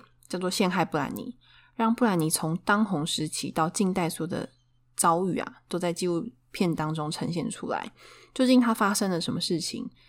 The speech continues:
要让布兰妮的粉丝不断的在抗议活动中高举着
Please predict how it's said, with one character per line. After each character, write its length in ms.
要 100
让 100
布 140
兰 160
妮 60
的 100
粉 240
丝 300
不 100
断 360
的 280
在 140
抗 240
议 60
活 200
动 220
中 300
高 220
举 200
着 280